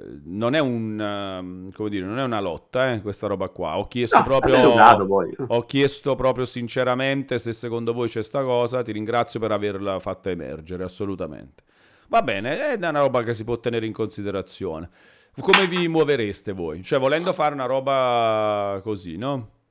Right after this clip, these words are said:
Speaker 1: Cioè, tipo, che fai? Dici: "Vabbè, basta, non insistiamo più su sta roba, valorizziamo
Speaker 2: No, io lo continuerei a
Speaker 1: semplicemente."
Speaker 2: fare, amen. Cioè,
Speaker 1: No, no, ma
Speaker 2: prendere
Speaker 1: che non insistiamo più su,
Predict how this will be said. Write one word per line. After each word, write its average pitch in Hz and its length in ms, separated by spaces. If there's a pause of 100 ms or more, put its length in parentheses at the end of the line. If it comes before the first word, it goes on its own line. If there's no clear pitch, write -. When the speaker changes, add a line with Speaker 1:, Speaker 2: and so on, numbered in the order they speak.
(160)
Speaker 1:
Cioè, 120 180
tipo, 120 200
che 123 120
fai? 95 400
Dici: 107 180
"Vabbè, 104 320
basta, 101 340
non 110 160
insistiamo 101 560
più 104 160
su 95 120
sta - 160
roba, 95 240 (180)
valorizziamo 110 380
Speaker 2:
No, 123 220
io 156 140
lo 135 80
continuerei 110 520
a 110 80
Speaker 1:
semplicemente." - 20
Speaker 2:
fare, 104 460
amen. 90 640
Cioè, 107 200
Speaker 1:
No, - 20
no, 147 420
ma 123 120
Speaker 2:
prendere - 20
Speaker 1:
che 135 380
non 127 180
insistiamo 135 500
più 147 180
su, 135 580